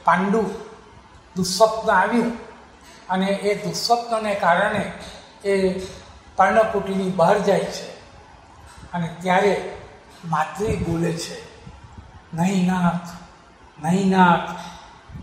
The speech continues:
ન જાણો કે સવાર છે, આ બધું ઘોર અંધારું હજી તો બહુ વાર છે."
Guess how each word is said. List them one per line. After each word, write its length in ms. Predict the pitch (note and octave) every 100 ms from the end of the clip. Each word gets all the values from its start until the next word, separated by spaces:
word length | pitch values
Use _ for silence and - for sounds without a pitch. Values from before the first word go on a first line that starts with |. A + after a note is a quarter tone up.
| D#3+
ન 160 | G#3+
જાણો 460 | A#3+ B3 A#3 A3+ A3
કે 240 | A3 G3
સવાર 640 | F3 F#3+ D#3+ D#3+ D3 B2 -
છે, 240 | - - - - - - - - - - - -
આ 220 | F#3 B3
બધું 540 | - G3+ F#3 G3 E3+ -
ઘોર 480 | D#3 F3+ F#3+ F#3 -
અંધારું 680 | D#3+ - E3 E3 C3+ C3 - - - - - - - -
હજી 220 | C#3+ E3
તો 380 | E3+ E3+ D#3 C3
બહુ 320 | B2 B2 C#3+ -
વાર 380 | A2+ B2 - -
છે." 420 | - - - -